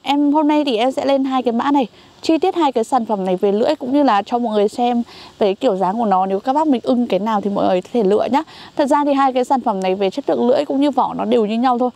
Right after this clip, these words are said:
Nó đều được thiết kế từ một loại, ờ, gỗ và cũng như là, ừ, thiết kế từ một loại, ờ, thép nhíp thôi. Tuy nhiên thì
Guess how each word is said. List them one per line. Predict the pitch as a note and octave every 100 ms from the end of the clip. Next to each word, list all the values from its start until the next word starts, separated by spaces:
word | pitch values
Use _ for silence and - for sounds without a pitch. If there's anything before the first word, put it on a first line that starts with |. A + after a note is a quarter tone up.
| - -
Nó | - G#3+
đều | C4
được | A3+ G3+ -
thiết | E4
kế | A3
từ | G#3
một | B3 G#3+
loại, | G#3+ - G3+
ờ, | F#3+ G3
gỗ | - F#4
và | C#4
cũng | G#3+ B3
như | C#4
là, | A#3 F3+ -
ừ, | G#3 G3
thiết | D4 -
kế | G#3+
từ | B3+
một | A3
loại, | G3+ G3 F#3
ờ, | F#3 - - - -
thép | D4
nhíp | E4 F#4+
thôi. | D4 C4+
Tuy | D4
nhiên | C#4 C4+
thì | A#3+ G3